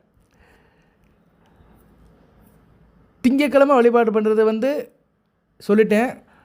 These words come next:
அதுபோல் சங்கடகர சேர்த்து வருது பார்த்தீங்களா, அன்றைக்கே வழிபாடு பண்ணலாம். பொதுவாக விநாயகருக்கு உகந்த நாள் அன்றைக்கும் வந்து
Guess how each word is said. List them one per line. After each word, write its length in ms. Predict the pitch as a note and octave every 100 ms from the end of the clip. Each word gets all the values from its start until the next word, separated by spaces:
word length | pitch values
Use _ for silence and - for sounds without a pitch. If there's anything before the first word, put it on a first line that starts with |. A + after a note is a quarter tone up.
| _ G3
அதுபோல் 280 | A3 B3+ B3+
சங்கடகர 420 | C4+ D#4+ C4+ A#3+
சேர்த்து 340 | A#3 A3 G#3
வருது 140 | G3+ F#3+
பார்த்தீங்களா, 360 | F3+ F#3 G3 A3 D#3+ -
அன்றைக்கே 280 | F#3+ B3 D4+ A3
வழிபாடு 280 | F#3+ F#3
பண்ணலாம். 240 | D#3+ D#3 C#3+
பொதுவாக 480 | E3+ F#3+ F#3 E3 -
விநாயகருக்கு 440 | E3 A3 A#3 F#3
உகந்த 200 | F3+ F#3+
நாள் 200 | F#3 G3
அன்றைக்கும் 440 | G#3 G3+ A3 B3 A3
வந்து 160 | G#3+